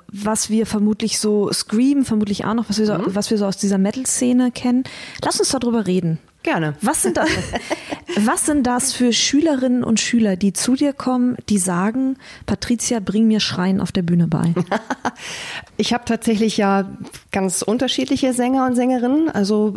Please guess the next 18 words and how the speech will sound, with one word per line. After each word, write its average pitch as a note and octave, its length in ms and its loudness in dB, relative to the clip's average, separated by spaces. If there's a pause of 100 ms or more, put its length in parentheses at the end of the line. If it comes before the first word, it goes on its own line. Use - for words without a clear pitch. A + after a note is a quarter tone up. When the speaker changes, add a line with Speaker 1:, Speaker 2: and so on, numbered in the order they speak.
Speaker 2:
in G3 120 2
der F3 160 2
Regel G#3+ 340 2
sind G3 260 0
sie - 180 -2
alle G3+ 240 0
aktiv - 600 -2
und F3+ 180 0
haben F3+ 240 2
eigene F3+ 320 2
Bands G#3+ 520 0
und F#3 460 2
stehen F#3+ 300 0
dementsprechend F#3 500 -2
auch - 120 0
auf E3+ 120 -2
der E3 120 0
Bühne G3+ 300 2